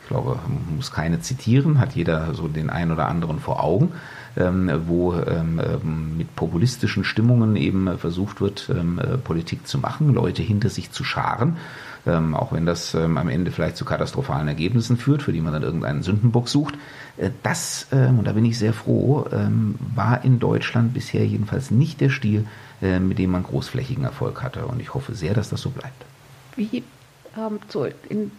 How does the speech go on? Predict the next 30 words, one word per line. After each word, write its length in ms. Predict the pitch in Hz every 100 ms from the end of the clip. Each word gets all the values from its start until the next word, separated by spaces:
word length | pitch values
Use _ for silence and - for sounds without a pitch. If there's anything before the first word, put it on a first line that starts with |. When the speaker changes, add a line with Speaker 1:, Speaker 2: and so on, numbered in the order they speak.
| -
Speaker 2:
in, 440 | - 202 196 196 190
äh, 240 | 185 190 185
deinem 280 | 208 247
Werdegang, 600 | 214 185 196 190 175 185 - -
ähm, 380 | - 170 175 175 - -
war 220 | 190 190
dir 100 | 196
das 140 | 185 175
von 160 | 196
Anfang 380 | - 185 196 170
an 240 | - 175 226
klar, 260 | 262 269 269
dass 160 | 226
das 200 | - 208
die 140 | - -
Art 180 | - -
von 180 | 214
Politik 460 | 196 220 202 - -
ist, 220 | 202 -
die 80 | 190
du 160 | 196 185 -
gut 220 | - 247
findest 500 | - 233 240 269 269
und, 380 | - 202 202 - -
ähm, 220 | 190 185
auch 140 | 175
selber 320 | 175 165 208
praktizieren 600 | 214 240 240 240 - 254
möchtest? 440 | 247 277 - 285 -
Oder 260 | 214 214